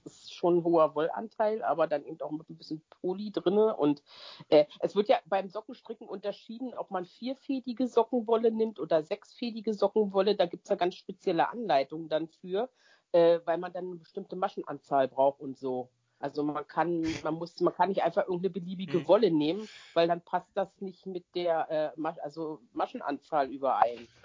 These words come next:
Speaker 2: Das erklärt, warum die, äh, die Mutter meiner Schwägerin, die mir mal Socken gestrickt hat, die einfach irgendwelche Wolle genommen hat, die hat mir eher,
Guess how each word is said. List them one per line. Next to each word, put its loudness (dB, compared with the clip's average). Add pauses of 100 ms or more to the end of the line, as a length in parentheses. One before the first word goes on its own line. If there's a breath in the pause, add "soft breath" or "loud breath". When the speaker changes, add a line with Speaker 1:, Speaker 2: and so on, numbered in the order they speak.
(120)
Speaker 2:
Das -10
erklärt, -8
warum -14
die, -12
äh, -10
die -18
Mutter -16
meiner -12
Schwägerin, -12
die -20
mir -12
mal -6
Socken -16
gestrickt -14
hat, -12
die -10
einfach -12
irgendwelche -12
Wolle -12
genommen -16
hat, -18
die -16
hat -18
mir -18
eher, -12